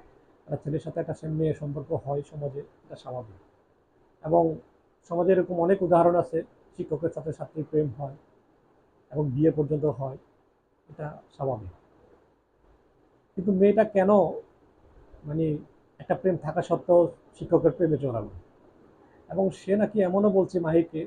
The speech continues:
তার সাবেক প্রেমিককে, যে যদি জুবায়েতকে না সরানো যায় তাহলে সে মাহিরের হইতে পারবে না। মানে কত, মানে, গা শিউরে ওঠার মতো কথা। চিন্তা করতে পারেন যে একটা মানুষকে, সে দুইজনকেই পছন্দ, পছন্দ করে, দুইজনকেই ভালোবাসে,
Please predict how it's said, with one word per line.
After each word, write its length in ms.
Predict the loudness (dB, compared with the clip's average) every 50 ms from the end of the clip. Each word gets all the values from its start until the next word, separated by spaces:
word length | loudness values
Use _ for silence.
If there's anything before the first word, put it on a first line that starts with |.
| -10 _
তার 200 | -8 -6 -6 -6 -8 -10 _ _ _ _ _ -18 -16 -16 -12
সাবেক 220 | -8 -4 -4 -4 -4 -2
প্রেমিককে, 400 | -2 0 0 0 -4 -2 -4 -4 -4 -4 _ _ _ _ _ _ _ _ _ _ _ -6
যে 100 | -4 -2
যদি 120 | -2 -2 2 4
জুবায়েতকে 460 | 4 6 8 6 6 6 4 0 0
না 140 | 0 0 -2
সরানো 340 | 0 0 0 0 0 0
যায় 160 | 0 -2 -2 -2
তাহলে 340 | -2 -6 -6 -4 -6 -6
সে 160 | -8 -10 -14 -12
মাহিরের 340 | -12 -10 -8 -8 -8 -10 -10
হইতে 180 | -10 -12 -12 -12
পারবে 220 | -12 -14 -14 -16
না। 160 | -20 -20 -20 _ _ _ _ _ _ _ _ _ -20
মানে 140 | -16 -16 -16 -12 -12
কত, 160 | -14 -6 0 2 2 2 2 -2 -10 _ _ _ _ _ _ _ _ _ _ _ _ _ _ -12
মানে, 360 | -8 -4 -2 -2 -2 -2 -4 -6 -12 _ _ _ _ _ _ _ _ -6 -4
গা 140 | -4 -4
শিউরে 300 | -4 -2 4 6 8 8
ওঠার 200 | 8 8 6 4
মতো 180 | 4 2 -4 -6 -8 -8
কথা। 180 | -10 -12 -12 -14 -12
চিন্তা 180 | -12 -10 -8
করতে 220 | -8 -8 -8 -10 -8
পারেন 320 | -6 -6 -6 -6 -8 -10
যে 100 | -14 -16
একটা 380 | -18 -16 -12 -10 -10 -8 -10 -12 -16 _ _ _ _ _ _ _ -8
মানুষকে, 480 | -6 -4 -4 -4 -6 -8 -4 0 2 2 2 2 -2 -6 -14 _ _ _ _ _ _ -20 -20 _ _
সে 100 | -2 -2
দুইজনকেই 600 | 4 4 4 6 8 6 6 6 4 2 2 2 2 -2 -6 _ _ _ -6
পছন্দ, 380 | -6 -4 -4 -6 -4 -4 -10 -12 -14 _
পছন্দ 360 | -10 -6 -2 -2 0 0 2 2
করে, 160 | 2 2 2
দুইজনকেই 400 | 2 2 2 2 0 2 2 4
ভালোবাসে, 500 | 4 6 4 6 6 4 4 4 2